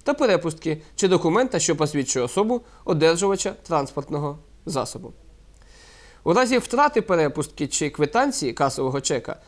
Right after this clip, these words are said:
транспортний засіб видається володільцеві на підставі його письмової заяви та документів,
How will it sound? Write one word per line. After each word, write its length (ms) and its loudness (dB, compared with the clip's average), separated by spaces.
транспортний 520 0
засіб 300 0
видається 420 2
володільцеві 680 0
на 120 0
підставі 420 0
його 180 2
письмової 520 2
заяви 440 0
та 100 0
документів, 600 2